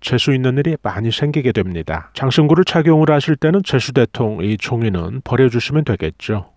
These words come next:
재수라고 하는 이 재물 운수는 그 물의 에너지에서 힘을 얻습니다. 물의 그 흐름에 씻겨주게 되면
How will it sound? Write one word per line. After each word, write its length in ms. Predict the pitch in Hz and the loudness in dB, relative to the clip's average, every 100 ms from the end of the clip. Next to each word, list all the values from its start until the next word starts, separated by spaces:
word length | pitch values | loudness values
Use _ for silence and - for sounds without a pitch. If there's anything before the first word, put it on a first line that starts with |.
| _ | _
재수라고 600 | - 120 - 127 110 117 | 0 0 2 2 2 0
하는 180 | 139 160 | 0 -2
이 160 | 107 | -4
재물 420 | - 113 110 113 | -4 -2 0 0
운수는 520 | 104 92 95 76 101 123 | 0 -2 -4 -6 -8 -6
그 120 | 113 | -6
물의 380 | 92 101 123 139 | -2 0 2 2
에너지에서 720 | 127 117 113 98 - 90 80 | 0 0 0 -2 -2 -6 -6
힘을 260 | - 139 139 | -4 -2 0
얻습니다. 640 | 101 - 90 85 82 80 - | -2 -4 -8 -8 -8 -10 -14
물의 380 | 104 104 120 117 | -6 -2 0 0
그 100 | 127 | -4
흐름에 600 | - - 135 95 87 113 | -4 -4 -2 -2 -6 -10
씻겨주게 520 | - - 143 160 151 | -8 0 0 2 0
되면 440 | 107 92 101 90 | 0 -2 -4 -4